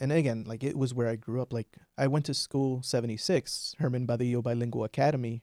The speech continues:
right here on Tracy by Elmwood, right off of Elmwood. And, um,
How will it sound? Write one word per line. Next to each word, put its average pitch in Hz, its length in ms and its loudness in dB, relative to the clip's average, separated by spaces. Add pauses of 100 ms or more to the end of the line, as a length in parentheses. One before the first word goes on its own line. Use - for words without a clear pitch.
right 123 180 -2
here 120 300 -2
on 113 220 -4
Tracy 123 640 -2 (460)
by 113 160 0
Elmwood, 120 480 -2
right 117 140 -2
off 110 120 -4
of 117 80 -6
Elmwood. 147 320 -2 (560)
And, 147 400 2
um, 131 420 -2